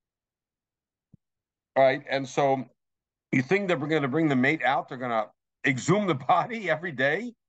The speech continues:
and bring the mate there so they can say Birchat Avelim. Now, what's the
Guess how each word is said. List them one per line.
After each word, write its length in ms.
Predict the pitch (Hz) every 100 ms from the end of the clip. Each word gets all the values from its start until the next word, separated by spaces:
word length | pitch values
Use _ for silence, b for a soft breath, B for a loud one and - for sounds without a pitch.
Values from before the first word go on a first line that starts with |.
| _ _ _ _ -
and 120 | 127
bring 180 | 127 170
the 100 | 165
mate 240 | 139 151
there 140 | 190 196
so 120 | 165
they 100 | 147
can 120 | 135
say 120 | 131
Birchat 360 | 143 127 143 143
Avelim. 280 | 139 151 151
Now, 140 | 139
what's 340 | 139 571 - -
the 200 | 269